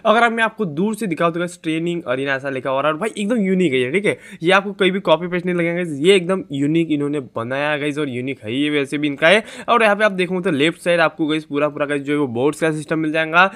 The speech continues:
और उसके बाद राइट साइड आप यहाँ से ध्यान से देखो तो वो बहुत ही यूनिक चीज़ आपको मिल रही है जो कि गाइस यहाँ पे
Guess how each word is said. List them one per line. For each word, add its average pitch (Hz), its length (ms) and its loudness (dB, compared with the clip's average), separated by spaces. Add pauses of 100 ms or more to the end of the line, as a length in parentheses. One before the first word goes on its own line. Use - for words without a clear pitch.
(200)
और 208 100 4
उसके 208 160 0
बाद 175 180 2
राइट 185 200 6
साइड 202 160 0
आप 196 120 0
यहाँ 165 140 -2
से 180 140 -6
ध्यान 139 240 0
से 151 80 -12
देखो 160 160 -4
तो 160 120 -2
वो 196 340 6
बहुत 160 280 -6
ही 190 60 -4
यूनिक 151 280 -4
चीज़ 147 200 -6
आपको 135 240 -8
मिल 123 140 -8
रही 127 160 -8
है 139 100 -4
जो 147 200 -4
कि 135 160 -8
गाइस 123 200 -10
यहाँ 117 160 -6
पे 170 180 -2